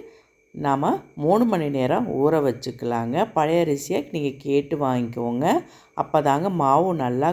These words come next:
காணுங்க. இப்போ இந்த பச்சை அரிசியை நம்ம வடிகட்டிக்கலாங்க. ஒரு துணியிலையோ இல்லை இந்த மாதிரி ஒரு ஜல்லடையிலையோ போட்டு நீங்க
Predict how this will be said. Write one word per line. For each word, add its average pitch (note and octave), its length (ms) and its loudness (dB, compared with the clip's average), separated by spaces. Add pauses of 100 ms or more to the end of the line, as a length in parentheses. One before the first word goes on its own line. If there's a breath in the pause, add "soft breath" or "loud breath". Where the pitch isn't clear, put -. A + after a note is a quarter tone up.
(220)
காணுங்க. C3 600 0 (1600 loud breath)
இப்போ D#3 220 -2 (400)
இந்த E3 180 2 (120)
பச்சை D3 380 0
அரிசியை D#3 460 -2
நம்ம C#3+ 240 0 (240)
வடிகட்டிக்கலாங்க. C3 1080 0 (2000 soft breath)
ஒரு D#3 120 2 (160)
துணியிலையோ D#3+ 640 2 (160)
இல்லை D3+ 240 -2
இந்த C#3+ 140 -2 (100)
மாதிரி C#3+ 260 2
ஒரு C#3+ 140 0 (100)
ஜல்லடையிலையோ C3+ 680 2 (100)
போட்டு B2 280 -6 (140)
நீங்க B2+ 260 -2